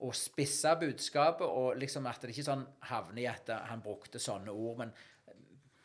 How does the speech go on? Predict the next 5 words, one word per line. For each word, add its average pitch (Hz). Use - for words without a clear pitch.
he-, 147
he-, 160
du, 196
altså, 143
en, 147